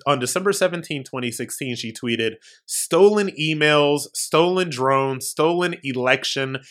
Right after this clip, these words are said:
Welcome to the world of hashtag unprecedented Trump." So it is okay for Karine Jean-Pierre to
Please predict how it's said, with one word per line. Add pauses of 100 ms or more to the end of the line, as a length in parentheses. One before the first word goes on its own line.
(160)
Welcome
to
the
world
of
hashtag (100)
unprecedented
Trump." (1800)
So
it
is
okay
for
Karine
Jean-Pierre (500)
to